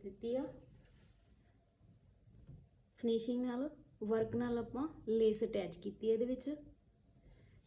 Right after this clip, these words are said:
ਦੇਖ ਸਕਦੇ ਹੋ ਤੁਸੀਂ, ਨੀਚੋਂ ਫਿਨਿਸ਼ਿੰਗ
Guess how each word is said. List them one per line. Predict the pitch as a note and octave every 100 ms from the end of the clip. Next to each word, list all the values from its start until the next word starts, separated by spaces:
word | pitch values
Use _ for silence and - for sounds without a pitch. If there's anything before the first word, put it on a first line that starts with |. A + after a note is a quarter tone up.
| A#3
ਦੇਖ | A3 G#3+
ਸਕਦੇ | A#3+ A3 A#3
ਹੋ |
ਤੁਸੀਂ, | A3 - C#4 D#4 - - - - - - - -
ਨੀਚੋਂ | A3+ A3 A#3+
ਫਿਨਿਸ਼ਿੰਗ | A3 A#3+ A3+ A3 C4